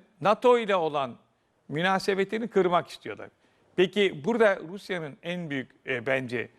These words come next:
kaybı ne oldu? Kazancı şu, Sayın, e, Bakan da aynı şeyi söyledi. Dnyeper'in bölgesinden şöyle bir savunma hattına kendine kesti.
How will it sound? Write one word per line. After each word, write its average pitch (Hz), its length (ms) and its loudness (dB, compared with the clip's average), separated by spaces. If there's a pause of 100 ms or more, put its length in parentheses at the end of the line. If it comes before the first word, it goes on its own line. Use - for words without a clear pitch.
(340)
kaybı 143 400 0
ne 156 80 -4
oldu? 131 320 -4
Kazancı 202 520 2
şu, 226 300 2 (460)
Sayın, 180 380 0 (160)
e, 147 300 2 (100)
Bakan 151 380 -2
da 135 120 -2
aynı 131 280 0
şeyi 117 200 -2
söyledi. 120 460 -6 (120)
Dnyeper'in 226 800 2
bölgesinden 147 1300 -2
şöyle 196 340 4
bir 180 80 -4
savunma 156 400 2
hattına 117 640 -6 (140)
kendine 117 440 -4
kesti. 117 380 -6